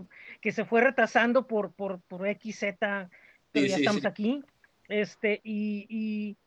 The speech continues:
Speaker 1: y notaba precisamente en el escenario eso, o sea, que, que el, el instrumento de la voz va mucho más allá a simplemente ser, am, expresar la letra y ya, sino que también forma parte de un elemento vital,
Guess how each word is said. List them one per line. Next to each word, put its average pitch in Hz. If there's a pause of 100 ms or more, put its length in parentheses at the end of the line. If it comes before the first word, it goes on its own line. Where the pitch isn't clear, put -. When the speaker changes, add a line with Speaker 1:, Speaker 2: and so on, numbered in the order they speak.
(540)
Speaker 1:
y 233
notaba 262
precisamente 262
en 294
el 254
escenario 233
eso, 247
o 208
sea, 185
que, 196
que 202
el, 190
el 208
instrumento 233 (920)
de 220
la 208
voz 226
va 240
mucho 254
más 226
allá 240
a 208
simplemente 226
ser, 226 (480)
am, 190 (340)
expresar 233
la 220
letra 220
y 202
ya, 233
sino 208
que 202
también 208
forma 269
parte 262
de 226
un 220
elemento 226
vital, 220